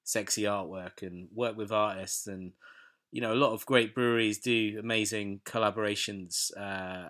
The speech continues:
on, on their beer label artwork. So it's a bigger canvas. It's like a twelve-inch record versus a,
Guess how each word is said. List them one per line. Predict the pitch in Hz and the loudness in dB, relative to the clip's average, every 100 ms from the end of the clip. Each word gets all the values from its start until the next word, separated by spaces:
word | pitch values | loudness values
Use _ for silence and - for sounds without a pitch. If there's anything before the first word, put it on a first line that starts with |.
| - - 123 | -14 -14 -12
on, | 90 110 | -10 -8
on | 107 107 | -6 -6
their | 101 95 - | -6 -8 -2
beer | 107 | -2
label | 101 98 92 98 92 - | 0 -4 -6 -10 -10 0
artwork. | 143 131 101 - - | 2 2 -2 -8 -8
So | - 113 107 101 101 - - - | -4 0 2 0 -4 -14 -18 -4
it's | 120 | 2
a | |
bigger | 151 170 | 6 6
canvas. | 143 165 151 123 95 - | 6 8 8 8 2 -2
It's | - | 2
like | 135 - | 2 2
a | |
twelve-inch | - 131 117 104 101 98 | 0 4 4 4 -4 -4
record | 104 95 - 92 | -4 -4 -4 -8
versus | 87 95 - 90 87 | -6 -6 -6 -8 -8
a, | 87 | -10